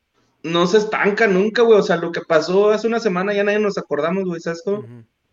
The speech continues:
Speaker 1: Demasiada informa-, demasiada saturación de información. Por ejemplo, me voy con el ejemplo de,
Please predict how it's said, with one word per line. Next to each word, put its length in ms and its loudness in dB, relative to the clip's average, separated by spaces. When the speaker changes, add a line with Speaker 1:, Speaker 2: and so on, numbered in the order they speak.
Speaker 1:
Demasiada 480 4
informa-, 400 2
demasiada 340 0
saturación 440 -2
de 60 -6
información. 640 -6
Por 120 -2
ejemplo, 760 2
me 120 -6
voy 100 0
con 180 2
el 80 4
ejemplo 500 2
de, 440 0